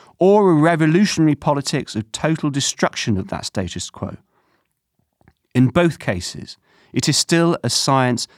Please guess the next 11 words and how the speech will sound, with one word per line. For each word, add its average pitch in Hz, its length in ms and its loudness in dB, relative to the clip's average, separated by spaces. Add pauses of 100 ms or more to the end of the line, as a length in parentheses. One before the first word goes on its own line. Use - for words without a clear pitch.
serving 120 580 2
might 107 440 2 (260)
is 98 160 -4
right. 98 480 -6 (1400)
The 135 80 -2
paradoxical 190 840 -2
result 165 440 0
of 117 100 -4
all 98 220 0
this, - 280 -12
though, - 220 -16